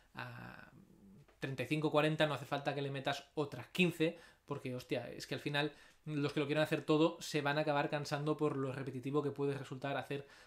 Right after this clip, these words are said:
mm, tantas cosas similares. Los que, eh, como yo, vayáis a disfrutar de la aventura principal, que ahora me apetece hacer esto, que ahora me apetece hacer lo otro y salirme un poquito, ahí yo creo que es cuando el juego brilla y cuando el juego se disfruta más.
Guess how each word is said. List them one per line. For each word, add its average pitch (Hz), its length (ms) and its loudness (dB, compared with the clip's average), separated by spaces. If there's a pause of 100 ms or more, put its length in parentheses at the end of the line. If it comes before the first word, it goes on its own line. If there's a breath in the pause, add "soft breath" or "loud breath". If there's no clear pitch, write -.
(160 loud breath)
mm, 139 160 -12 (100)
tantas 143 340 2
cosas 147 440 -2
similares. 131 640 -4
Los 170 300 4
que, 156 520 6
eh, 147 40 2
como 160 200 0
yo, 190 300 6
vayáis 165 300 2
a - 20 -2
disfrutar 160 380 2
de 151 60 0
la 143 80 0
aventura 135 280 2
principal, 151 520 2
que 147 80 -2
ahora 156 120 2
me 151 80 -2
apetece 147 280 -2
hacer 151 180 0
esto, 151 280 0
que 139 60 -8
ahora 139 120 -4
me 135 60 -8
apetece 143 280 -6
hacer 143 160 -4
lo 147 80 0
otro 151 180 0
y - 20 -4
salirme 139 320 -4
un 135 80 -6
poquito, 156 420 -2 (320 loud breath)
ahí 165 360 6 (300 loud breath)
yo 165 200 6
creo 170 160 10
que 180 60 6
es 160 100 2
cuando 151 320 6
el - 40 0
juego 165 320 6
brilla 170 540 6
y 170 80 0
cuando 143 180 -2
el - 40 -12
juego 156 120 2
se 165 80 0
disfruta 147 340 -2
más. 123 260 -8